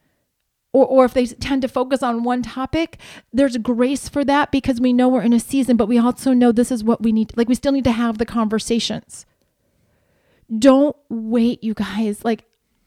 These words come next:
I think the thing that hit home so much these last three weeks is that all of the work that we've done for the last ten, eleven years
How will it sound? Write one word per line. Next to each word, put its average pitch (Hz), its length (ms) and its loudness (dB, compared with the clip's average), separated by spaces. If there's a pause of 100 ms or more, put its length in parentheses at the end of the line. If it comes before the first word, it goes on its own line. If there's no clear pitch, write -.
(320)
I - 220 0
think 262 160 2
the 294 80 0
thing 254 180 -2
that 226 120 -2
hit 233 200 -6
home 220 240 -2
so 220 220 -4
much 214 360 -4
these 208 280 -6
last 202 280 -6
three 214 160 -4
weeks - 380 -8 (800)
is 226 120 2
that 254 260 0
all 262 220 2
of 311 160 -2
the 277 120 0
work 254 220 0
that - 120 -10
we've 220 220 -6
done 233 240 0
for 233 100 -6
the 220 80 -6
last 220 360 -6
ten, 240 180 -2
eleven 220 400 -4
years 190 600 -6